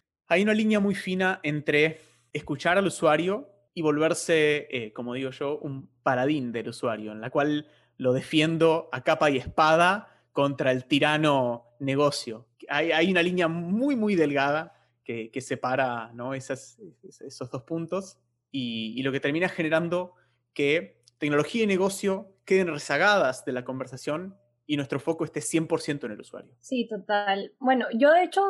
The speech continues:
Speaker 2: sí, lo, lo he dicho varias veces, pero siempre me gusta repetirlo. Yo de hecho soy administradora de profesión y también llegué así como sin querer queriendo al U X.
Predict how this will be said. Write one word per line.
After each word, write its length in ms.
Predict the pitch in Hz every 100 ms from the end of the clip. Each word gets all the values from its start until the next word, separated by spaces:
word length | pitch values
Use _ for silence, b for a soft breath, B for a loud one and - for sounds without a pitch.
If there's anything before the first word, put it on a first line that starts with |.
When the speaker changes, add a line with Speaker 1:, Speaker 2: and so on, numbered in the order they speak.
| - _
Speaker 2:
sí, 240 | _ 294 285
lo, 240 | 247 254 247
lo 160 | 240
he 20 |
dicho 260 | 247 247 247
varias 300 | 220 226 220
veces, 340 | 226 220 247 -
pero 240 | 180 -
siempre 300 | - 233 214
me 120 | 196
gusta 200 | 202 208
repetirlo. 520 | 202 202 - 190 226
Yo 180 | 254 285
de 100 | 302
hecho 260 | 294 262 294
soy 200 | 262 247
administradora 840 | 262 247 240 226 165 190 254 233
de 80 | 196
profesión 580 | 190 185 180 175 196 226
y 100 | 226
también 380 | 175 190 202 214
llegué 360 | 214 214 214
así 240 | 208 208 202
como 220 | 202 208
sin 180 | 208 175
querer 280 | 175 185 202
queriendo 360 | 202 202 196
al 160 | 190 190
U 60 | 180
X. 180 | 226